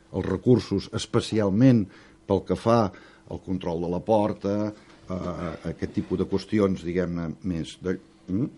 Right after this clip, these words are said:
eh, es va ajudar a que els Mossos poguessin alliberar agents per sortir al carrer. Eh? Mica en mica,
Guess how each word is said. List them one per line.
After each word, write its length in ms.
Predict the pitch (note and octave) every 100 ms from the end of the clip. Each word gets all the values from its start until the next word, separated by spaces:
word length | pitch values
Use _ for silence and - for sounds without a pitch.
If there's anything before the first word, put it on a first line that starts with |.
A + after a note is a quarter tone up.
| -
eh, 160 | F2+ - - - F2+ - - - - -
es 80 | F2
va 160 | G#2+ C3
ajudar 600 | B2+ A#2 A2+ B2+ G#2+ B2 - - _
a 100 | A2
que 220 | G2+ A#2 A2
els 240 | A2 G#2 F#2+
Mossos 640 | A2 A#2 - G#2+ A#2+ - - - - -
poguessin 460 | G2 G#2+ B2+ A2
alliberar 400 | G2+ G2+ G#2 A2 F#2
agents 480 | F2 A#2+ G#2+ A#2+ -
per 400 | - G#2 A2+ - - - -
sortir 380 | - G2+ G2+ G#2
al 60 | F#2+
carrer. 320 | - - - - _ _ _ _ _ _ -
Eh? 100 | B2 - - A2+
Mica 280 | C#3+ C#3+
en 80 | C#3
mica, 380 | D#3+ D#3 B2+